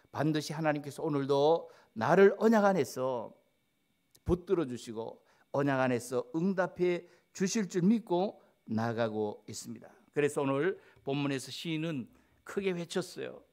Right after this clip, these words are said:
오십이 절에 뭐라고 그랬습니까? "여호와를 영원히 찬송할지어다. 아멘, 아멘." 네. 시인은 하나님은 분명히 언약 안에서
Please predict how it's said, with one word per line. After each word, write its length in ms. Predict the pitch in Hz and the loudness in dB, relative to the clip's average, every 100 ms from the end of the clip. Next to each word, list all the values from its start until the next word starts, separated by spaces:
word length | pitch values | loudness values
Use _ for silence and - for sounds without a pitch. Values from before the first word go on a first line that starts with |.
| _ | _
오십이 420 | 143 156 165 151 147 | -2 -2 -2 -6 -2
절에 200 | 156 147 | 0 2
뭐라고 300 | 139 160 175 | 2 0 0
그랬습니까? 680 | 165 - 151 139 165 165 - - - - - | -4 -6 -8 -6 -4 -4 -6 -18 -20 -12 2
"여호와를 720 | 156 165 175 170 165 156 - _ 113 | 6 6 6 6 6 2 -4 _ 0
영원히 680 | 139 143 143 139 131 127 - _ - | 2 4 4 4 2 -2 -8 _ -4
찬송할지어다. 1200 | - 202 220 214 196 190 190 170 156 160 135 - _ _ - | 4 4 4 0 0 -2 -2 -4 -2 -4 -6 -18 _ _ -8
아멘, 680 | 107 120 127 123 110 110 - | 0 2 2 2 -2 -6 -14
아멘." 720 | - 104 107 107 98 98 - - _ _ _ _ | -10 -6 -4 -4 -8 -14 -18 -20 _ _ _ _
네. 260 | 113 - - - _ - - _ _ _ _ | -18 -18 -20 -20 _ -20 -20 _ _ _ _
시인은 800 | - 151 151 147 165 190 113 - _ _ _ _ _ _ _ _ | -6 0 4 4 4 0 -4 -8 _ _ _ _ _ _ _ _
하나님은 560 | - 165 160 160 165 - _ | 0 4 4 4 2 -2 _
분명히 720 | - 160 208 190 208 147 - _ _ _ _ _ | -14 -4 -2 -2 -4 -8 -14 _ _ _ _ _
언약 320 | 156 180 160 170 | 4 6 4 2
안에서 680 | 196 165 - 151 127 107 | 2 2 0 -2 -2 -8